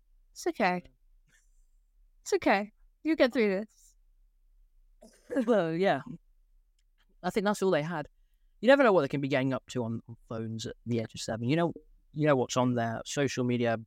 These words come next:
Speaker 2: any platform. It, it's not safe. It's not safe at our age, is it? To be honest, the internet's never safe. Whatever, whatever age you are,
Speaker 1: No.
Speaker 2: especially if you're an old person as well. Uh, y-, old, uh, older people and younger, younger teens are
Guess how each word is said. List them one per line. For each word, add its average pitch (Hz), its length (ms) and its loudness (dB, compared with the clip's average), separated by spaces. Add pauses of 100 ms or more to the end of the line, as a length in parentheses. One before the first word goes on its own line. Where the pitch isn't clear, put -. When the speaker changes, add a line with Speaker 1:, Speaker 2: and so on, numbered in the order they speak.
Speaker 2:
any 123 340 0
platform. 113 760 -2
It, 117 100 -16 (120)
it's - 140 -18
not - 140 -8
safe. - 220 -14 (440)
It's - 100 -8
not 143 160 2
safe 123 260 0
at 120 180 -2
our 156 140 0
age, 107 260 -6
is 156 80 -6
it? - 120 -10 (440)
To - 80 -10
be 131 40 2
honest, 120 380 -4 (200)
the 160 160 -2
internet's 185 340 0
never 190 200 6
safe. 139 260 -2 (340)
Whatever, 151 500 0
whatever 143 260 0
age 127 760 -6
you 113 240 -6
are, 110 200 -10 (600)
Speaker 1:
No. 226 200 6
Speaker 2:
especially 185 360 0
if - 100 -4
you're 139 100 0
an 139 60 2
old 135 180 0
person 120 300 -10
as 107 100 -16
well. 120 180 -14 (300)
Uh, 135 140 -6
y-, 151 200 -4
old, 233 380 4
uh, 185 160 0
older 226 280 2
people 185 380 -2
and 165 180 -2
younger, 160 380 0 (640)
younger 160 240 0
teens 135 480 0
are 123 260 2